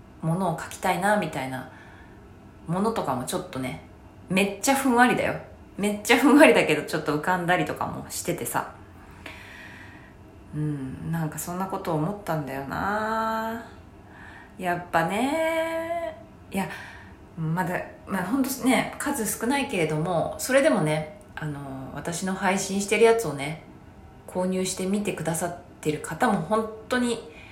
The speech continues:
あの、いるから、まあそれは本当ありがたいなって思うんだけどね。もうこれが <laughs> 一人もいなくなっちゃったらちょっとあれなんだけども、まあ一人はいるから。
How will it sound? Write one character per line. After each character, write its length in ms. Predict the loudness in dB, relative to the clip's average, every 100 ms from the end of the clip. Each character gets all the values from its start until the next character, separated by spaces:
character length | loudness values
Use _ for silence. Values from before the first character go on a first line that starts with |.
| -20 -20 -20 -16 -8
あ 80 | -6
の、 720 | -2 0 0 0 0 -4 -12 -20 -20 -12
い 160 | -2 2
る 140 | 2
か 160 | 2 0
ら、 460 | 2 2 0 -4 -12 -18 -6
ま 60 | -4
あ 40 |
そ 120 | 0
れ 60 | 0
は 60 | 2
本 180 | 2
当 80 | 6
あ 40 | 6
り 100 | 6
が 100 | 6
た 140 | 6
い 80 | 6
な 120 | 2
っ 80 | 2
て 80 | 2
思 140 | 2
う 40 |
ん 20 | 0
だ 80 |
け 120 | -2 -4
ど 80 |
ね。 300 | -4 -6 -8 -4
も 120 | 0
う 20 |
こ 100 | 4
れ 100 | 4
が 300 | 6 6 4 -4 -6
<laughs> 200 | -8 -10
一 240 | 0 6
人 160 | 8 8
も 320 | 10 10 8 6
い 60 |
な 140 | 4 6
く 100 | 6
な 100 | 4
っ 80 |
ち 100 | 6
ゃ 60 | 2
っ 60 | 2
た 100 | 0
ら 120 | 0
ち 100 | -2
ょ 40 |
っ 20 |
と 120 | -2 0
あ 60 |
れ 160 | 2 2
な 120 | 2
ん 60 | 0
だ 100 | -2
け 120 | -6
ど 120 | -8
も、 120 | -4
ま 200 | 4 6
あ 60 | 4
一 240 | 2 4
人 140 | 8 8
は 300 | 8 4 -2
い 80 | -4
る 100 | -2
か 140 | 0
ら。 240 | 0 -2